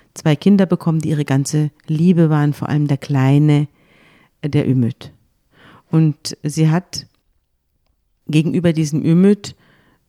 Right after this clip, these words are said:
keinerlei Kritik aufkommen lassen. Also sie hat auch das sich angehört, was da gegen ihn vorgebracht worden ist von den Angeklagten, warum sie ihn töten mussten aus ihrer Sicht. Und sie hat gesagt, es ist alles Lüge.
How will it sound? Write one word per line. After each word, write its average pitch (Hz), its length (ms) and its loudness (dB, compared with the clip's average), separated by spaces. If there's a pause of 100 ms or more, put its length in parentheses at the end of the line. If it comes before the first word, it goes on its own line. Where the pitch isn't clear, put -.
keinerlei 170 800 0
Kritik - 360 -6
aufkommen 143 440 -2
lassen. 135 400 -4 (120)
Also 147 200 -4
sie 147 180 -4
hat 151 160 -4
auch 147 200 -4
das - 360 -6
sich 147 220 -8
angehört, 175 640 0 (360)
was 147 200 -2
da 143 160 0
gegen 147 260 -4
ihn 147 140 -2
vorgebracht 156 560 -2
worden 139 220 0
ist 147 100 -4
von 147 180 -2
den 143 160 -2
Angeklagten, 165 920 -4
warum 151 340 2
sie 147 160 0
ihn 143 140 0
töten 151 320 -4
mussten - 560 0
aus - 140 -2
ihrer 127 260 0
Sicht. - 360 -6 (680)
Und 175 120 4
sie 165 120 4
hat 156 120 0
gesagt, 160 240 -2
es - 60 -14
ist - 80 -6
alles 151 240 0
Lüge. 147 380 0